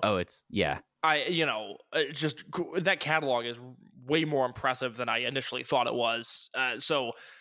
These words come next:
Speaker 2: I, you know, at some point after this podcast, go listen to some Sinead O'Connor. But the Cranberries, to me, I ask 'cause I think they're, they're one of my favorite bands of all time. And To the Faithful Departed, their nineteen ninety-six release, I think is their best record.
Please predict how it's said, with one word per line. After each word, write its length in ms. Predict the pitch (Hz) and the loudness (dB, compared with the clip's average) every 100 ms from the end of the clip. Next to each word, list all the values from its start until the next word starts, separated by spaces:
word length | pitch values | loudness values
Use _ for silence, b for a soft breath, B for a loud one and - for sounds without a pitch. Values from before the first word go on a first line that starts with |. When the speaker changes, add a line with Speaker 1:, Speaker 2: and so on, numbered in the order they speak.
| B _ _ | B _ _
Speaker 2:
I, 100 | 143 - - | -4 -4 -2
you 120 | 180 | 2
know, 160 | 135 107 | 2 2
at 160 | 143 143 | 0 2
some 180 | 185 165 | 0 2
point 220 | 170 147 | 2 2
after 200 | 139 135 | 0 -2
this 100 | 123 | -2
podcast, 440 | 139 131 131 123 | 0 0 0 -2
go 120 | - 131 | -2 -2
listen 280 | 131 - | -2 -2
to 40 | 120 | -4
some 140 | 120 | -4
Sinead 240 | 113 123 120 | -2 0 0
O'Connor. 380 | 117 151 135 | 0 0 2
But 100 | 135 | 0
the 80 | 170 | -2
Cranberries, 480 | 196 233 170 131 123 | 0 0 0 0 -2
to 80 | 135 | -4
me, 120 | 131 | -2
I 140 | 120 123 | 0 0
ask 260 | 123 120 | -2 -4
'cause 160 | 127 117 | -8 -2
I 100 | 120 | -2
think 200 | 120 123 | -2 -8
they're, 240 | 117 113 - b b _ | -8 -8 -12 b b _
they're 120 | 139 | 2
one 140 | 180 170 | 4 2
of 40 | |
my 120 | 120 | 0
favorite 240 | 131 117 110 | 0 -2 -2
bands 200 | 117 123 | -2 0
of 60 | |
all 120 | 113 | -2
time. 340 | 120 135 131 117 | 2 2 2 0
And 140 | 117 b b - | -4 b b -4
To 140 | - 214 | 0 2
the 100 | 147 | 2
Faithful 360 | 151 143 139 | 0 0 -2
Departed, 460 | 127 - 139 139 123 | -4 0 2 2 0
their 140 | 123 | 0
nineteen 280 | 127 127 135 | 0 -2 -2
ninety-six 440 | 123 120 147 139 | -2 -2 -4 -2
release, 300 | 131 123 120 | -4 -4 -2
I 80 | 127 | -2
think 180 | 123 135 | 0 0
is 140 | 131 | 0
their 140 | 131 127 | 0 0
best 260 | 127 117 | 0 0
record. 400 | 131 135 131 123 | 0 0 0 -2